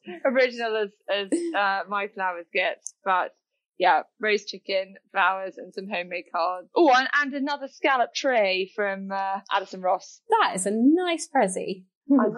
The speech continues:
Speaker 1: I've got one yellow one on my dining room table, and at Christmas I moved it off my dining room table to put my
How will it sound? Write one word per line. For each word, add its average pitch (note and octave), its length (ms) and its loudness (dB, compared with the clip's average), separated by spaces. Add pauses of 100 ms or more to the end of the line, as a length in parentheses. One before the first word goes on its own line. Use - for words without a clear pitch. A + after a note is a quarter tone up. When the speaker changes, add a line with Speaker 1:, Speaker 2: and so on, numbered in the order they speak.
(140)
Speaker 1:
I've B3 160 -4
got B3 200 0
one D#4 240 -2
yellow A3+ 240 2
one G#3 420 -4
on A3+ 180 -2
my G#3+ 180 -4
dining G#3+ 280 -2
room F#3+ 80 -12
table, F3 320 -2
and F#3+ 160 0
at - 100 -10
Christmas D4 440 -4
I G#3 80 2
moved G#3+ 240 -6
it - 80 -4
off D4 100 0
my B3+ 100 -2
dining G#3 220 0
room F#3+ 100 -12
table F3+ 320 -10
to - 160 -18
put - 140 -2
my F3 200 -2